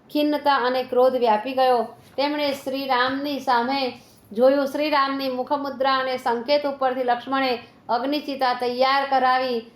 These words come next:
ત્યારે શ્રી રામનો ચહેરો એવો હતો કે તેમનો કોઈ પણ મિત્ર કંઈ પણ કહેવાની હિંમત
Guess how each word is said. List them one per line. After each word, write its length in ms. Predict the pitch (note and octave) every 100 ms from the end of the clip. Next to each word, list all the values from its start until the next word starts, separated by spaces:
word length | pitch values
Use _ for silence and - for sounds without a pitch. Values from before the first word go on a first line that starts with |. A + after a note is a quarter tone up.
| _ -
ત્યારે 380 | D4+ C#4+ A3+
શ્રી 260 | G#3+ C#4+ D4+
રામનો 380 | C#4+ C4 C4 C4
ચહેરો 360 | C4 A#3+ C4
એવો 360 | A3 A#3 C4 C#4
હતો 280 | C#4 C#4 B3
કે 400 | - - - D#4
તેમનો 300 | D#4 D4 C#4+
કોઈ 240 | C#4 C#4
પણ 260 | C#4+ C#4+ C4
મિત્ર 320 | C4 C4+ C4
કંઈ 260 | C4 C#4 D#4
પણ 220 | C#4+ C#4
કહેવાની 440 | C4 B3 B3 B3+
હિંમત 340 | B3 A#3 B3+